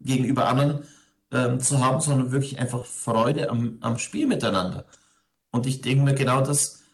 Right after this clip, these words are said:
das haben solche Spiele wie Chiellini auch immer wieder gezeigt. Diese Hochachtung gegenüber dem anderen, ähm, dass man auch den anderen beglückwünscht, in dem Fall zum,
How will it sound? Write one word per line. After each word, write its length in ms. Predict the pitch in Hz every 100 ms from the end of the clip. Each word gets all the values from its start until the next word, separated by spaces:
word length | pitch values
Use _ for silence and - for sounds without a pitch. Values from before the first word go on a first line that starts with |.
| _
das 180 | - -
haben 220 | 139 139
solche 240 | 139 127 127
Spiele 340 | - 139 135
wie 60 | 127
Chiellini 360 | - 123 135
auch 100 | 123
immer 240 | 131 131 131
wieder 160 | 120
gezeigt. 680 | 113 110 - 113 139 - - _ _ _ _ _
Diese 280 | 127 113 120
Hochachtung 760 | 151 190 - 135 135 - 113 101
gegenüber 360 | 110 - -
dem 200 | 110 -
anderen, 480 | 117 139 139 101 - - _ _ _ _ _ _ _ -
ähm, 320 | 113 110 113
dass 220 | 135 131 131
man 340 | 120 - -
auch 300 | 117 123 - - _ _
den 180 | 127 -
anderen 460 | 135 170 160 120 - _ _ _ -
beglückwünscht, 580 | 120 147 143 135 -
in 80 | 113
dem 140 | 120 123
Fall 180 | 131
zum, 300 | 127 139 139